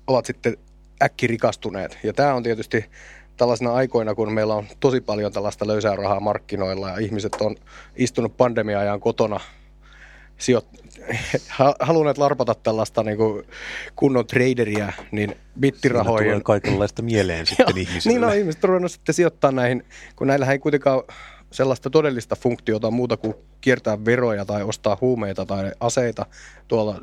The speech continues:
Speaker 1: niinku pimeässä verkossa, niin ainoa niinku todellinen funktio ymmärtääkseni, mitä näillä bittirahoilla on, jota nyt alkaa nykyisin olla varmaan satoja, on siis se, että ne on niinku tällainen sijoitus, ää, väline, ja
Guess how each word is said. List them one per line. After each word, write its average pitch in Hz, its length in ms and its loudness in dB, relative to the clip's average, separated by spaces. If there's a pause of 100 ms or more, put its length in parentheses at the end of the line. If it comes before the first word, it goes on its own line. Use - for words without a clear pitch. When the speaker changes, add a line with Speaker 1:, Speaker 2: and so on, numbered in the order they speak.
(120)
Speaker 1:
niinku 117 180 -6
pimeässä 135 400 0
verkossa, 123 460 -2 (520)
niin 120 240 2
ainoa 143 400 2 (600)
niinku 120 220 -2
todellinen 131 500 0
funktio 117 400 -2
ymmärtääkseni, 110 560 -2
mitä 101 220 -6
näillä 101 240 -4
bittirahoilla 104 720 -4
on, 101 140 -6
jota 98 180 -6
nyt 104 160 -6
alkaa 104 280 -4
nykyisin 104 320 -6
olla 101 160 -8
varmaan 101 280 -4
satoja, 120 420 0 (480)
on 127 160 0
siis 123 240 -2
se, 123 160 4
että 110 340 -4 (520)
ne 131 60 0
on 127 80 0
niinku 156 140 -6
tällainen 151 420 0 (200)
sijoitus, 127 540 0 (280)
ää, 95 380 -2 (540)
väline, 123 300 0 (880)
ja 139 140 2